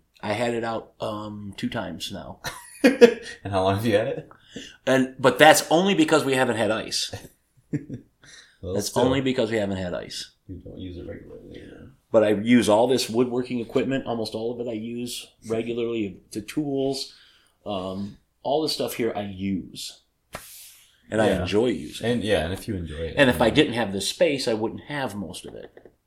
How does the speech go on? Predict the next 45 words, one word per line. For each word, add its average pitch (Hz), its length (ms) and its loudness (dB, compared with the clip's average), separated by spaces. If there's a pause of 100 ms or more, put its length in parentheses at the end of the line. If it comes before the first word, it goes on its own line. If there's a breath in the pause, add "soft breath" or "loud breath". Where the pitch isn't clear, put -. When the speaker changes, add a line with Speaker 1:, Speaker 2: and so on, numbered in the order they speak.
Speaker 2:
Yeah. 82 300 -8 (920 soft breath)
I 320 60 -12
mean, 277 180 -8
yeah, 87 140 -6
that's 87 200 -6
true. 92 340 -12
So 131 320 -2
Speaker 1:
So 113 40 -6
Speaker 2:
for 95 60 -6
you, 87 240 -6
it 85 140 -6
is 90 140 -10
something. 85 380 -12 (180)
Speaker 1:
it's, - 420 -6 (200)
you 170 140 -2
know, 139 160 2
something 123 380 -4
of 90 160 -10
that 92 340 -8
I 95 180 -8
enjoy 92 600 -4
and 95 120 -16
things 92 260 -12
that 90 100 -12
I 87 160 -12
want 87 320 -16
to - 80 -18
have. - 180 -12
Speaker 2:
I, 113 60 0
Speaker 1:
And 95 400 -6 (480)
Speaker 2:
yeah. 82 380 -8
Speaker 1:
do 117 140 6
I 98 120 2
Speaker 2:
I, - 180 -4
I 104 140 2
Speaker 1:
have 131 240 8
to 208 180 4
have 185 180 6
them 208 140 4
to 151 80 4
live? 151 340 4
No. 113 340 -6 (140)
Speaker 2:
Yeah. - 180 -12 (640 loud breath)
Speaker 1:
But 131 480 6
I 120 680 6